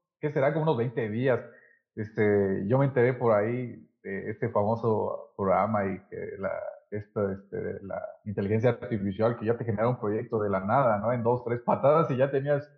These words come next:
que una propuesta volumétrica, órale, y lo empezamos a probar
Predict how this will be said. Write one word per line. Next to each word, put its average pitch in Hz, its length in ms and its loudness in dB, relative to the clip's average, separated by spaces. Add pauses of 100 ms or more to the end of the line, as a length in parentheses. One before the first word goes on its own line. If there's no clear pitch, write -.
(440)
que 123 140 4
una 190 200 4
propuesta 170 360 4
volumétrica, 131 800 2
órale, 117 600 0
y 110 220 -2
lo 113 100 0
empezamos 151 480 2
a 147 160 4
probar 143 680 2